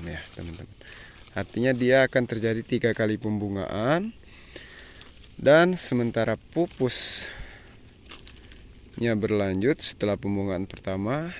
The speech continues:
dia pun akan terjadi lagi pembungaan kedua dan ketiga. Hingga untuk peranting itu minimal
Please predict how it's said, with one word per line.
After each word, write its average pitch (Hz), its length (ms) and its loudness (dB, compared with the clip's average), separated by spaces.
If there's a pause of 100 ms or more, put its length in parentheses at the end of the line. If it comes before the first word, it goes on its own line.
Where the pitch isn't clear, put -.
dia 101 160 -4
pun 123 240 -2
akan 117 320 -2
terjadi 101 560 -2
lagi 95 480 -4 (800)
pembungaan 95 480 -4
kedua 110 560 -2
dan 123 480 -4
ketiga. 87 720 -6
Hingga 117 560 0 (2250)
untuk - 400 -6 (1040)
peranting 156 800 2
itu 147 480 -2
minimal 113 800 -4